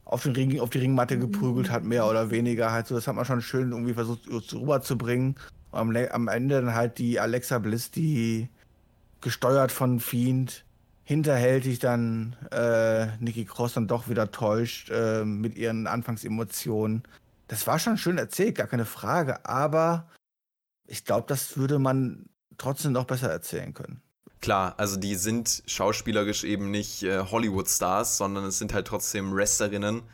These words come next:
Speaker 1: Sag das nicht. Bei uns in den Kommentaren gibt's Leute, die sagen, Alexa Bliss ist die beste Schauspielerin auf dieser Welt, die es überhaupt draußen gibt, halt, oder darfst du nichts Negatives sagen.
Speaker 2: Ja, sie kann ja auch schauspielern. Sie spielt ja auch in Filmen mit und ich glaub auch, dass sie da tolles Talent hat, aber also,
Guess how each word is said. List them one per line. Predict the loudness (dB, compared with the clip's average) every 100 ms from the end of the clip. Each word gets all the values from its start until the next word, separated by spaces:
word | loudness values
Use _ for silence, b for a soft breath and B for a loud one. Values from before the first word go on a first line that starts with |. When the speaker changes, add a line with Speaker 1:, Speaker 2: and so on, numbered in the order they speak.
| B B -8
Speaker 1:
Sag | -2 2
das | 2 2
nicht. | 2 0 -8 -12 -4
Bei |
uns | -2 0
in | -2
den |
Kommentaren | 0 0 0 0
gibt's | -2
Leute, | 0 0 0
die |
sagen, | 0 0 2
Alexa | 0 -2 -2
Bliss | -4 -4
ist | -4
die |
beste | -2 -4
Schauspielerin | -2 -2 0 0
auf | 0
dieser | 0 0
Welt, | 2 0
die |
es | -2
überhaupt | -2 -2 -2
draußen | -2 0 -2
gibt, | -2 -2
halt, | -2 0
oder | 0
darfst | 0
du | -2
nichts | -4
Negatives | -2 0 0 -2
sagen. | 0 0
Speaker 2:
Ja, | 2
sie | 0 0
kann | 0 2
ja | 2
auch | 0
schauspielern. | 0 -2 -4 -4 -4 -4 -4
Sie | -2 -2
spielt | -2 0 0 2
ja | 2
auch | 2
in | -2
Filmen | -2 0 0 2
mit | 0 -2
und | -2
ich | -4
glaub | 0 2 2
auch, | -2
dass | -2
sie | 0
da | 0
tolles | 0 0 0 0
Talent | 0 0 0
hat, | 0
aber | 2 2 2
also, | 0